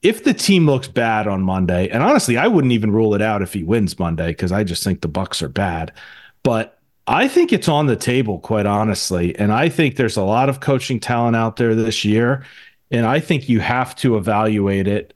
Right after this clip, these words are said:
uh, just because of how bad this team looked down the stretch. And most shockingly, how the team has just seemed to have no answers how to fix it.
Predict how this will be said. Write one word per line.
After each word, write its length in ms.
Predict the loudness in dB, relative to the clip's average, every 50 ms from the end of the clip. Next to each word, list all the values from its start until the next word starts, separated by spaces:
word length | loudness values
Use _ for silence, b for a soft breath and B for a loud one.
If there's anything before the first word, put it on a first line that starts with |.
| _
uh, 420 | -4 -2 -2 0 -2 -2 -2 -2 -4
just 360 | -4 -2 -2 -2 -2 -2 -4
because 280 | -4 -2 -2 -2 -2
of 100 | -4 -6
how 280 | -6 -6 -4 -2 -2 -2 -2 -4 -4 -4
bad 320 | -2 -2 -2 -2 -2 -2
this 200 | -2 -2 -2 -4
team 240 | -4 -2 0 0 2
looked 220 | 2 0 -2 -2 -4
down 240 | -2 -2 0 -2
the 60 | -2 -2
stretch. 580 | -4 -4 -4 -2 -2 -2 -2 -4 -4 -6 -10 B B B B B B B B B B
And 460 | -2 -2 0 0 0 0 0 -2 -4 -8 -6
most 320 | 0 2 4 4 4 2
shockingly, 920 | 0 -2 -2 0 0 -2 -2 -2 -2 0 0 2 2 2 0 0 0 -2 -4 B B B B B B
how 300 | B -2 0 0 0 0
the 100 | 0 -2
team 300 | -4 -2 0 0 0 2
has 200 | 0 0 -2 -2
just 280 | -2 -2 -2 -2 -2
seemed 260 | -2 0 0 0 0 0
to 60 | 0
have 260 | 0 0 0 -2 0
no 320 | 0 2 2 2 2 2
answers 480 | 0 0 -2 -2 -2 -4 -4 -4 -4 -2
how 160 | -2 -2 -2
to 60 | -4
fix 360 | -4 -4 -4 -4 -4 -4 -4 -6
it. 160 | -6 -8